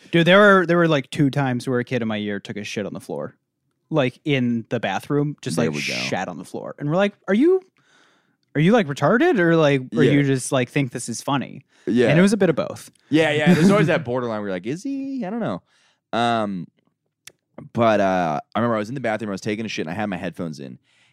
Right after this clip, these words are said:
Speaker 2: And this dude comes in also with his headphones in.
Speaker 1: Mm.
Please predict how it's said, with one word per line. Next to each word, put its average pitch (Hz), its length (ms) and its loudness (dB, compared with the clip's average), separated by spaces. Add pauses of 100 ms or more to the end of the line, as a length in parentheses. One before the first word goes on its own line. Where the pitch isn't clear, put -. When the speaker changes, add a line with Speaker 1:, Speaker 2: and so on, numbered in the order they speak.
(120)
Speaker 2:
And 110 100 -6
this 113 100 -6
dude 156 240 0
comes 131 440 -2
in 127 200 0 (120)
also 107 360 0
with 123 140 2
his 95 120 -6
headphones 131 440 -2
in. 160 320 -2
Speaker 1:
Mm. 123 220 0